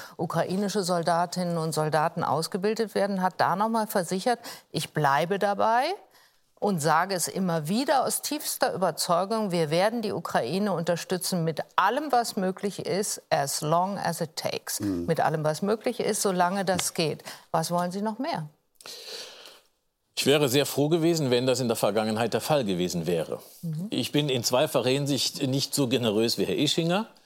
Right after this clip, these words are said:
Speaker 3: Das eine ist, wir, äh, wir können nicht sagen, das ist der europäische Alltag. Krieg ist eben nicht
Speaker 2: Mhm.
Speaker 3: Alltag. Und das ist nicht okay.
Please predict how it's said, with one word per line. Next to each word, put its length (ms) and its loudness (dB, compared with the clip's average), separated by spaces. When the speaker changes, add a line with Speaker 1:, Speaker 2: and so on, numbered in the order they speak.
Speaker 3:
Das 160 -2
eine 300 2
ist, 500 0
wir, 180 0
äh, 220 -4
wir 140 0
können 440 2
nicht 240 0
sagen, 460 2
das 160 0
ist 160 -2
der 80 2
europäische 440 0
Alltag. 480 -4
Krieg 360 0
ist 160 0
eben 160 -2
nicht 140 -2
Speaker 2:
Mhm. 60 -4
Speaker 3:
Alltag. 280 -10
Und 160 0
das 120 0
ist 180 0
nicht 200 2
okay. 320 -2